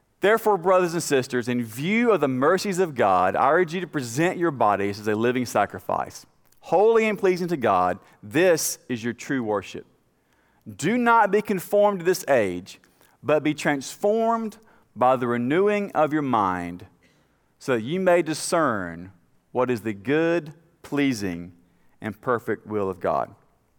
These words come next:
So don't conform. Of course, Scripture, we can go through Scripture, point out many examples of God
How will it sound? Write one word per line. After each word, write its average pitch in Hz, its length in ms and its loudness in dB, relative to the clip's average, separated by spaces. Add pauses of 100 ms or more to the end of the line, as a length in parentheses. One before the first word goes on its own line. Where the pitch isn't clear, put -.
(300)
So - 100 -10
don't 180 320 0
conform. 113 640 -4
Of - 60 -20
course, 160 160 -2
Scripture, 208 420 0
we 170 160 0
can 165 60 -14
go 180 100 2
through 170 160 -2
Scripture, 160 380 -2
point 160 180 0
out 131 60 -2
many 151 200 0
examples 131 600 -2 (200)
of 113 160 -2
God 135 340 4